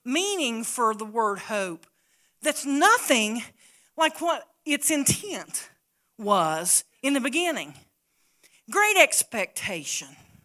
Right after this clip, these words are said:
You know, th-, I,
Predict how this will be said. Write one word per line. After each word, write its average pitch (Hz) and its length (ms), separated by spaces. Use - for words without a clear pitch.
You 339 100
know, 359 300
th-, 311 320
I, 262 220